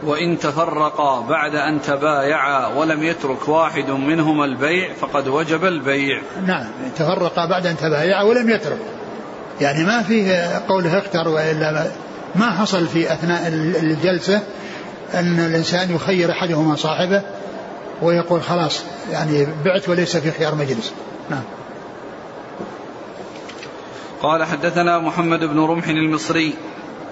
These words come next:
Speaker 2: ثقة، أخرج مسلم وابن ماجه.
Speaker 1: "عن الليث بن سعد"،
Speaker 2: المصري، ثقة، أخرج أصحاب الكتب.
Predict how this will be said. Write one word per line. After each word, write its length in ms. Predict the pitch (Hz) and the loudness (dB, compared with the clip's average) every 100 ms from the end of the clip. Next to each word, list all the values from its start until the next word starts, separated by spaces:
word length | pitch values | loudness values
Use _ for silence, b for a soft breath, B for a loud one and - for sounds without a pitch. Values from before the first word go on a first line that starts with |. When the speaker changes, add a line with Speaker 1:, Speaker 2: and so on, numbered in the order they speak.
| - | -2
Speaker 2:
ثقة، 280 | 202 190 156 | 0 0 0
أخرج 180 | 151 165 | 2 2
مسلم 440 | 165 185 190 175 | 2 0 0 2
وابن 460 | 165 156 - 160 165 | 2 2 0 0 2
ماجه. 300 | 160 131 113 - - | 2 0 -6 -10 -8
Speaker 1:
"عن 140 | 131 143 | -2 0
الليث 380 | 147 156 151 151 | 2 2 2 0
بن 180 | 143 | 2
سعد"، 360 | 147 165 156 135 - - 165 | 2 2 0 0 -6 -6 0
Speaker 2:
المصري، 460 | 170 185 156 156 | 2 2 2 0
ثقة، 320 | 147 185 156 | 0 0 -2
أخرج 220 | 143 156 151 | -2 0 0
أصحاب 260 | 139 156 | 0 -2
الكتب. 280 | 147 170 131 | 0 -2 -2